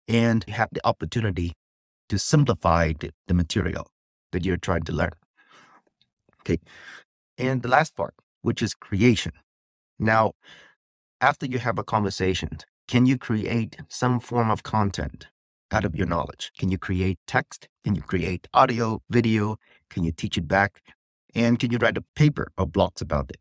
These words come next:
It's a very cool way for you to share what you have learned and let the world give you the feedback,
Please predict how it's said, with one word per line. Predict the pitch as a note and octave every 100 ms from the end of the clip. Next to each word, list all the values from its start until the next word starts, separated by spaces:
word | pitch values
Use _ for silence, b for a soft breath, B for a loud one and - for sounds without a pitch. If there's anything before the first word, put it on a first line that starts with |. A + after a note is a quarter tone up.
| -
It's | -
a | G2
very | F2+ E2+ A#2 A2+ -
cool | - A#2 G2
way | F#2+ F2 C#2+ D2 _ _ _ _ -
for | - F#2
you | F2+ E2+ C#2+ D#2 - _ _ _ -
to |
share | F#2+ - G#2 G#2 G2+ G2 -
what | - F2 F#2
you |
have | D#2 F2
learned | E2+ D#2+ D2+ D#2 _ _ _ -
and | F#2 E2+ _ _ -
let | G#2 G#2+ -
the |
world | F2 F#2+ G2 F#2+ - _ _ _ F2
give | F#2 F#2+
you | D#2+
the | E2 -
feedback, | G2+ - C#2+ G1+